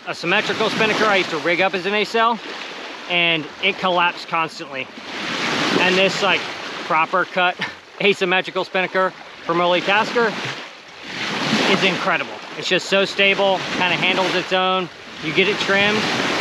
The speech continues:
and you're good to go. Um, and now we're gonna get into the channel between the two islands before dark, make our lives a lot better, a lot safer.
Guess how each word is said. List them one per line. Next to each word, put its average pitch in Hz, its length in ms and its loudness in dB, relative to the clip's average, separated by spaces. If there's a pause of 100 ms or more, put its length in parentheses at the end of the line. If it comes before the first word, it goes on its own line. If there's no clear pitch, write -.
(140)
and 170 260 2
you're 151 140 0
good 165 160 0
to 151 60 -2
go. 143 240 2 (960)
Um, 147 340 0
and 165 140 2
now 160 240 4
we're 165 320 2 (280)
gonna 180 200 4
get 175 180 4
into 185 320 2
the 165 80 -2
channel 214 400 2
between 196 340 -2
the 185 60 -2
two 202 180 0
islands 202 400 2
before 190 300 2
dark, 247 280 4 (520)
make 170 160 -2
our 180 80 4
lives 180 240 4
a 180 60 -2
lot 185 280 2
better, 208 240 4
a - 280 -4
lot 170 160 2
safer. 254 440 2